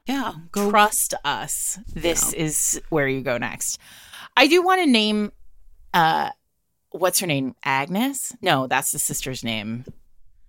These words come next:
Speaker 1: Yeah, the bad
Speaker 2: The
Speaker 1: one.
Speaker 2: bad.
Speaker 1: Yeah,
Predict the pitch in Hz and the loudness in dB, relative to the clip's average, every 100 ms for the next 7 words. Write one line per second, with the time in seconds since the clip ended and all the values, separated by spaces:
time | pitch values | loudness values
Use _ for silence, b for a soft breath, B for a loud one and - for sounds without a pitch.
0 | _ - - _ - - 185 208 160 160 | _ -20 -20 _ -12 0 4 6 6 4
1 | 160 156 160 190 180 175 170 160 - - | 2 0 2 2 6 8 8 6 2 -14
2 | - - - 220 226 180 160 | -20 -20 -12 -2 0 0 -4